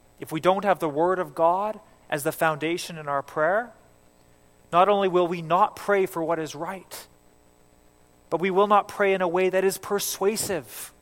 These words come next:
towards God, if I can put it this way. God loves to have His words prayed back to Him. He values His thoughts more than He values our thoughts.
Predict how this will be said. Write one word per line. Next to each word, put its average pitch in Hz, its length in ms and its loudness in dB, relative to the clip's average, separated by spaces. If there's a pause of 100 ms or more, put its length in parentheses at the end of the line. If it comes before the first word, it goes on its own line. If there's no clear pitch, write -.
(440)
towards 160 420 -4
God, 156 300 2
if 123 120 -12
I 143 80 -4
can 147 140 -10
put 170 160 -8
it 151 100 -6
this 165 240 -10
way. 139 280 -16 (520)
God 202 260 10
loves 220 360 8
to 220 100 2
have 190 280 6
His 202 320 -2
words 220 600 4 (300)
prayed 233 480 6
back 240 300 8
to 214 120 0
Him. 226 300 0 (2750)
He 147 140 -12
values 147 560 2
His 143 260 -10
thoughts - 720 -10 (460)
more 131 240 -4
than 123 200 -10
He 117 180 -18
values 117 840 -8 (460)
our 110 180 -2
thoughts. - 800 -14